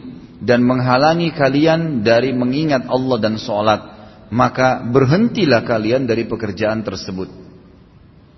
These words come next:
Ayat ini kata ulama disepakati adalah ayat terakhir turun tentang pengharaman khamar.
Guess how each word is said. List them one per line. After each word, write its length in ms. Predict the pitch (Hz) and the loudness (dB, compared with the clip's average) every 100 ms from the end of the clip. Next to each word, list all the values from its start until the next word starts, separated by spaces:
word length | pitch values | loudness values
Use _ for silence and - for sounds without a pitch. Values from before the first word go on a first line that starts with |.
| - - - | -20 -20 -6
Ayat 320 | 107 123 127 | -2 0 0
ini 480 | 139 139 180 190 170 | -2 -4 -4 -6 -8
kata 240 | 127 127 | -6 -4
ulama 320 | 120 117 131 | -2 -2 -2
disepakati 560 | 139 117 - 113 127 131 | -4 -6 -4 -4 -2 -4
adalah 320 | 120 135 135 | -2 -2 -2
ayat 400 | 123 131 156 156 | -2 0 0 -2
terakhir 560 | - 120 127 127 135 131 | -4 0 0 -2 -6 -4
turun 380 | 127 123 143 123 | -4 -2 -4 -4
tentang 400 | 120 139 131 123 | -4 -4 -6 -6
pengharaman 560 | 120 113 110 107 110 | -8 -6 -4 -4 -4
khamar. 400 | 107 117 110 95 | -6 -6 -4 -6